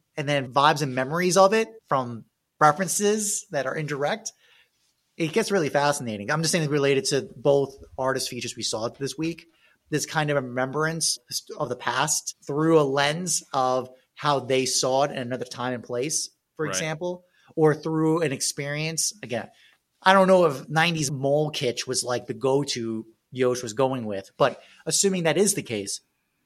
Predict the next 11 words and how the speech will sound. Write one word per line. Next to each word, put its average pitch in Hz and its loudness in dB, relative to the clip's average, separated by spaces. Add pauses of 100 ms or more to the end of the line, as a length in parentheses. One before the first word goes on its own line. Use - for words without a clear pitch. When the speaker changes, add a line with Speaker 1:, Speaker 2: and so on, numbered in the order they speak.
(260)
Speaker 1:
like, 135 -6
the 143 -6
fact 147 2
that 127 -2
there's, 139 -4
like, 139 -4
these 123 -6 (260)
layered 156 0
commentaries 135 -2
and 113 -8
interpretations 120 -6